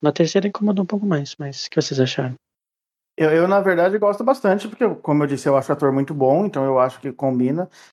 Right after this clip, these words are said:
Speaker 2: E tem cenas que ficam realmente bons, se adiantando um pouco, mas, por exemplo, no espetáculo Carnívoro, eu acho que a adição dele na cena ficou muito boa. Ele fez, é,
Speaker 1: Uhum.
Speaker 2: um papel muito digno do senhor Paul, sabe? Tipo, eu acho que combinou com,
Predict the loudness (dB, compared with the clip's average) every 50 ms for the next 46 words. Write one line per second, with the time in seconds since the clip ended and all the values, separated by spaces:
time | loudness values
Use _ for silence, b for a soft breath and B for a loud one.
0 | b _ -2 0 2 4 4 4 4 4 4 4 4 2 0 -2 -6 -10 -2 0
1 | 2 2 4 2 2 2 2 0 2 0 0 0 2 2 4 4 4 6 4 2
2 | 2 0 0 0 2 2 0 0 -6 -12 -12 -4 0 0 2 2 2 0 2 2
3 | 2 2 2 2 2 0 0 0 0 -2 -2 0 0 -2 0 0 -2 -2 -2 -4
4 | -6 -8 b b b b b b -2 -2 -2 2 2 0 0 0 0 2 2 2
5 | 2 2 2 4 2 2 4 4 4 4 2 0 0 0 0 0 0 0 0 2
6 | 2 4 4 2 2 0 -2 -4 -4 -4 -4 -4 -4 -2 -2 -2 -2 -2 -2 2
7 | 2 2 4 4 2 2 0 -2 -2 0 0 0 0 -2 -6 -10 -14 _ _ _
8 | _ _ _ 0 0 2 2 0 -2 -6 -10 _ 0 0 0 0 0 0 0 2
9 | 2 2 0 2 2 0 0 -2 -4 -4 -2 0 0 2 2 2 2 0 -2 -6
10 | -8 _ -2 -2 0 2 2 0 -2 -4 -6 -4 0 0 0 0 0 2 2 2
11 | 2 2 2 2 0 0 0 -2 -2 -2 -2 -2 -4 -10 -4 -4 -4 -2 -2 0
12 | 0 0 0 0 -6 -10